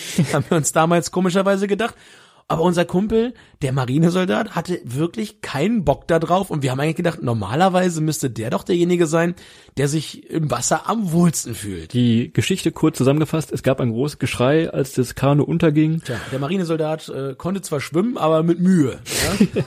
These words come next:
Speaker 2: <laughs> Gut zu wissen.
Speaker 1: <laughs> Mit Mühe konnte er schwimmen. Der fand das gar nicht gut,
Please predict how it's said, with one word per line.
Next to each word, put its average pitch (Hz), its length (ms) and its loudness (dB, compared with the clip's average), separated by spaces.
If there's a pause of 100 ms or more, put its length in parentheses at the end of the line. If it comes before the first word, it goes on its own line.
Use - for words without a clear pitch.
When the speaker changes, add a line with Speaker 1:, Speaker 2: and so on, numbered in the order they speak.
Speaker 2:
<laughs> - 260 -10
Gut 160 160 4
zu 156 200 2
wissen. 139 340 2
Speaker 1:
<laughs> 160 100 -4
Mit 185 280 2
Mühe 196 320 -2
konnte 180 180 0
er 160 40 -2
schwimmen. 185 180 -6 (320)
Der 190 80 -2
fand 208 120 2
das 170 120 0
gar 185 120 0
nicht 185 180 -4
gut, 202 180 -2